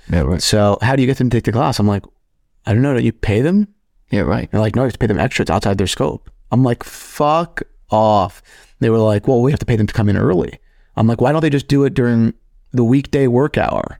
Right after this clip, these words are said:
Speaker 1: Yeah, right.
Speaker 2: Like, and they're like, "Oh, uh, they're gonna, they're gonna throw a whole hissy fit. They get more money for training." I'm like, "Get the fuck outta here."
Speaker 1: Crazy.
Speaker 2: Like, I'm fair. But I would, if I, if you're a fucking sales guy for me, I'd be like, "Okay, cool. Then sure,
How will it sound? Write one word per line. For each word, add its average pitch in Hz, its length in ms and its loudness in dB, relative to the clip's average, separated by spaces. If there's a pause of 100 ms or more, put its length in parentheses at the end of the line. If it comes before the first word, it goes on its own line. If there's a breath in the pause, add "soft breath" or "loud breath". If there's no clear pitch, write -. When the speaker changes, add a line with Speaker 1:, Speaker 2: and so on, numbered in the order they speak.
Speaker 1:
Yeah, 143 160 2
right. - 260 -2 (140)
Speaker 2:
Like, 110 300 -2 (320)
and 110 80 2
they're 107 80 2
like, 101 180 -2
"Oh, 107 160 2
uh, 101 380 2
they're 107 160 0
gonna, 104 240 0 (160)
they're 110 100 0
gonna 104 160 2
throw 104 160 -2
a 101 60 0
whole 101 160 2
hissy 90 260 0
fit. - 260 -4 (540)
They 120 100 0
get 113 140 0
more 107 100 2
money 101 200 2
for - 100 -4
training." - 540 -2
I'm 107 120 2
like, 107 300 -2
"Get 196 360 -4
the 165 100 -2
fuck - 560 -4 (100)
outta 95 260 0
here." 98 380 0
Speaker 1:
Crazy. 80 840 -2
Speaker 2:
Like, 117 280 0
I'm 254 220 2
fair. 123 680 -2 (260 soft breath)
But 135 280 0
I 165 100 2
would, 214 160 2
if 175 120 -2
I, 214 140 2
if - 380 -2
you're 214 100 4
a 202 60 0
fucking 214 280 0
sales 202 280 0
guy 120 200 0
for - 120 -2
me, 117 160 4
I'd 117 100 0
be 139 60 0
like, 139 100 0
"Okay, 180 180 0
cool. 127 280 -2
Then 117 240 0 (140)
sure, - 240 -4